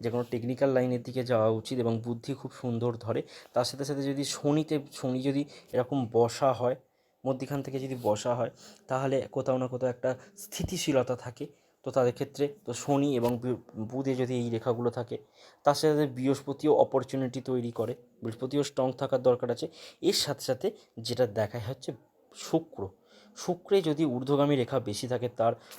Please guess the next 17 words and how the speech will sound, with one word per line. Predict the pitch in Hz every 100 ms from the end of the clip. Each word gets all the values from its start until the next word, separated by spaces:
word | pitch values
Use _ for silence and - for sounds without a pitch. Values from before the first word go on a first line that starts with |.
| -
অবশ্যই | 113 151 - 170 139
জব | 113 117
লাইনের | 120 123 120
দিকে | 117 123 120
যাওয়া | - 113 117 -
উচিত। | 120 - 208 208 - - - - _ _ _ -
এবার | 147 190 - _ _
ব্যাপারটা | 131 127 147
হচ্ছে | 139 151
যে | 170
কীরকম, | - 180 123 113 110
ক্লারিক্যাল | 117 127 147 160
জবের | 139 123 123
ক্ষেত্রে | 123 - 135
এগুলো | 110 110
ঠিকঠাক | 110 117 - 117
আছে | 104 104